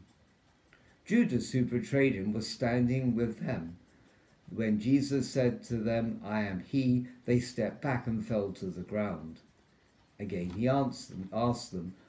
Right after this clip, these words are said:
"For whom are you looking?" And they said, "Jesus of Nazareth." Jesus answered,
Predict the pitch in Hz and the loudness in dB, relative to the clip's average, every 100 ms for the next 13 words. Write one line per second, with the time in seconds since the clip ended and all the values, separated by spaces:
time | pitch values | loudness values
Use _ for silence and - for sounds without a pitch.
0 | _ - 120 113 107 104 117 135 151 170 | _ -6 -4 0 0 2 4 4 6 2
1 | - 85 82 - _ - _ _ 110 113 | 0 -8 -10 -16 _ -20 _ _ -4 0
2 | 107 107 107 - 131 120 120 - - _ | 2 2 -2 0 2 4 2 -4 -20 _
3 | - 120 110 107 110 113 120 135 135 120 | -6 -2 0 -2 -4 -2 0 2 2 0
4 | 90 80 82 - - _ _ _ _ _ | -6 -8 -12 -20 -20 _ _ _ _ _
5 | _ _ 110 107 117 110 135 123 - 95 | _ _ -4 -4 -2 2 2 2 -4 -10